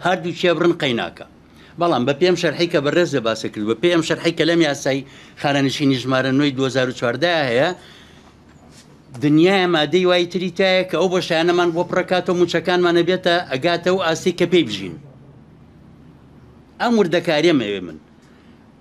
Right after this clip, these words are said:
بەڕێز دڵنیامانەکەی ئەو وردەکاری لێرە هەیە، با ترسناکەکە نەمێنێ، با خۆراکەکە نەمێنێ، یعنی چی ترێ با نەمێنێ. بەڵام ئەو وردەکاری لێرە هەیە لە هەرێما جێبەجێ بێ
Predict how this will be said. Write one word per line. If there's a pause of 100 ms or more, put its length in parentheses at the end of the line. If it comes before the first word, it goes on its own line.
بەڕێز (160)
دڵنیامانەکەی
ئەو
وردەکاری
لێرە (140)
هەیە، (340)
با
ترسناکەکە
نەمێنێ،
با
خۆراکەکە
نەمێنێ،
یعنی
چی
ترێ
با
نەمێنێ. (840)
بەڵام
ئەو
وردەکاری
لێرە
هەیە
لە (100)
هەرێما (1120)
جێبەجێ
بێ